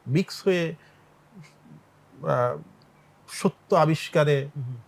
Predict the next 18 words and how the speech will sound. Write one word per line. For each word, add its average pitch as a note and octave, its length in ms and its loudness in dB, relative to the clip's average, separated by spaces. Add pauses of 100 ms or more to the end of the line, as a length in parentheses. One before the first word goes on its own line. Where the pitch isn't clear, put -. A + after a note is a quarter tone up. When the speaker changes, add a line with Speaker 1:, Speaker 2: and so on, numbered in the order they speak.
Speaker 1:
মনোযোগী C#3+ 540 2
হয়, B2+ 340 0
তাহলে D#3+ 240 -2
সেটা D3+ 240 -6
তো D#3 100 -6
অনেক D3 220 -2
বড় A#2 200 -4
শক্তিতে - 420 -14
পরিণত A2+ 380 -18
হয়। - 180 -20
Speaker 2:
জি, A#2+ 160 -10
জি। A2 120 -18 (800)
Speaker 1:
তাই G3+ 100 -4
না? A#3 140 0 (500)
আপনি B3 260 2 (420)
খুব E4+ 200 -2
বড় G#3 220 6
বড় B3+ 160 2